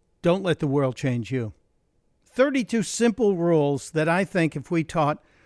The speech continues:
all young boys, all sons were given the rules, these rules to try and have a foundation,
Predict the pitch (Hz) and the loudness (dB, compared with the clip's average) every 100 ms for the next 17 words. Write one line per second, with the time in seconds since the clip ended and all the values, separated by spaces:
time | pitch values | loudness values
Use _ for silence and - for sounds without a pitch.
0 | _ - 180 214 240 208 196 190 185 143 | _ -2 2 4 4 4 4 4 4 2
1 | 156 151 123 120 - - 190 208 254 247 | 2 4 2 -2 -14 -6 4 8 8 6
2 | - - 214 175 143 127 151 147 139 160 | 2 2 4 6 4 0 -2 -2 0 0
3 | 160 156 147 170 165 156 135 - _ _ | 2 2 0 2 2 0 -4 -12 _ _
4 | _ 143 190 214 165 170 165 151 151 - | _ -2 0 0 -2 -2 0 0 -2 -4
5 | 156 139 180 170 160 143 165 156 - 190 | -6 -4 0 2 2 2 0 0 0 0
6 | 180 165 180 190 190 156 127 | 2 2 2 2 0 -2 -2